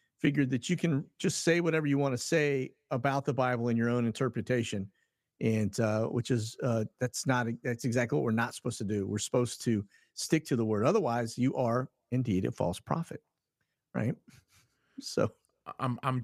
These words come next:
Speaker 2: I'm just very, I'm just dumbfounded, brother.
Speaker 1: Yeah.
Speaker 2: I'm, I'm, I'm, like,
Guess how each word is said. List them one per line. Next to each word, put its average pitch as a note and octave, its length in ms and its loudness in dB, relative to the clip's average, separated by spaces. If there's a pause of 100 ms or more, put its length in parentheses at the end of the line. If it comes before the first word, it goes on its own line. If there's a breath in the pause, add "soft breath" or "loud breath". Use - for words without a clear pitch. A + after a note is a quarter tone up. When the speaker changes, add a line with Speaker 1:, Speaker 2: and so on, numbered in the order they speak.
Speaker 2:
I'm B2 160 -2
just G#2 200 -6
very, G#2 240 -6
I'm A#2 120 -4
just G2+ 220 -6
dumbfounded, F#2 540 -8
brother. F2+ 320 -12 (220)
Speaker 1:
Yeah. G#2+ 280 2
Speaker 2:
I'm, A2 240 -4
I'm, G#2+ 300 -4 (240)
I'm, G2+ 320 -2 (180)
like, G2+ 300 -8